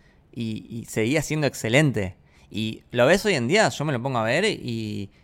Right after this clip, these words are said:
me cago de risa, es, es muy buena.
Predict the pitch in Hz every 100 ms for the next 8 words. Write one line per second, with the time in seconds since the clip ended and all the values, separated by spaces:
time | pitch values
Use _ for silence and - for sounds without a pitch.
0 | _ - 110 202 208 143 202 - 98 -
1 | 147 147 160 - - 165 226 131 202 196
2 | 110